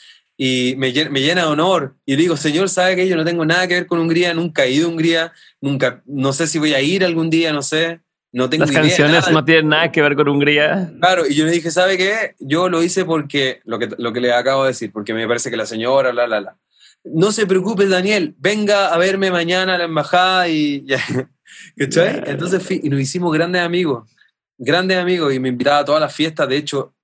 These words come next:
Speaker 1: fui a La Moneda, que es la casa de gobierno chilena, a recibir al presidente de Hungría con la, con Michelle Bachelet, que la, era la presidenta de Chile en ese momento. O sea, estaba el embajador de Hungría, yo, Bache-, eh,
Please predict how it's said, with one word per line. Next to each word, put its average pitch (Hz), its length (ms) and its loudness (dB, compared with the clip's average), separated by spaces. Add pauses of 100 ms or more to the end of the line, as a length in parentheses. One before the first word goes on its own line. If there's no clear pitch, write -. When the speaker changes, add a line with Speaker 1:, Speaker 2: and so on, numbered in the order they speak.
(360)
Speaker 1:
fui 196 420 -2
a 135 100 0
La 127 120 0
Moneda, 143 500 -2
que 139 100 -6
es 131 60 0
la 131 120 -2
casa 143 180 -4
de 139 80 2
gobierno 135 440 -2
chilena, 135 400 -2
a 127 180 -4
recibir 139 640 -4
al 131 160 -2
presidente 139 540 -2
de 151 60 0
Hungría 156 400 0
con 185 240 2
la, 190 220 0
con 175 220 -4
Michelle 170 280 -2
Bachelet, 165 360 -2
que 170 80 -2
la, 165 80 0
era 170 220 0
la 160 100 2
presidenta 156 420 -2
de 156 60 0
Chile 160 220 -4
en 160 80 -2
ese 156 120 -4
momento. 147 300 -4
O - 20 -6
sea, 139 120 -2
estaba 123 380 0 (340)
el 117 100 -6
embajador 123 340 0
de 147 60 -2
Hungría, 190 500 0 (640)
yo, 175 540 -2 (600)
Bache-, 123 280 -2
eh, 120 500 -4